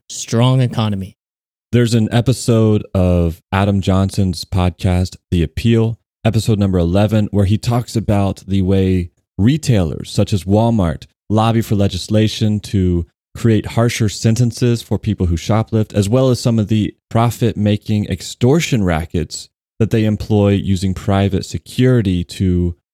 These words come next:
Speaker 2: essentially blackmail people within their stores to pay up money or else face the police, and some of the crazy things that go on. I highly recommend you listen to that.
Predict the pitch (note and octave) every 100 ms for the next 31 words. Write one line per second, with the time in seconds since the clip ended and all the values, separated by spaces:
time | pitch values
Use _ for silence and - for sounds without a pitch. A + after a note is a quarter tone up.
0 | _ - - C#3+ - A#2+ G2+ G#2 G#2 -
1 | G2+ G2+ F#2+ F#2 F2 _ _ - B2+ A#2
2 | A2 A#2+ C3+ C3 A2 - G#2+ G2 F#2+ -
3 | - A2+ A2 G#2+ - G2 G2 F#2+ F#2 -
4 | _ _ F#2+ G2 E2+ - E2+ E2 - -
5 | E2+ G2 A2+ G#2 - _ - F#2+ G2+ F2+
6 | - G2+ F#2+ F#2+ F#2 E2 C#2 F#2 F#2 F2
7 | E2 - F#2 F2+ F2+ E2+ F2 E2+ E2+ D#2
8 | D#2 - G2+ G2+ G#2 F#2 G2+ F#2+